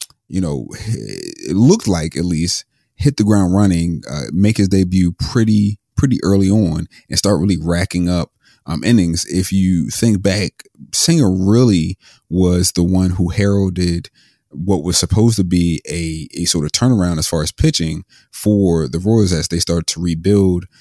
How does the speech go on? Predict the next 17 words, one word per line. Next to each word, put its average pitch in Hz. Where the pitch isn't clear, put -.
um, 78
after, 78
you 92
know, 76
post -
their 87
World 85
Series 90
success, -
as 87
the 82
team 87
started 85
to 82
hit 87
a -
downturn. 87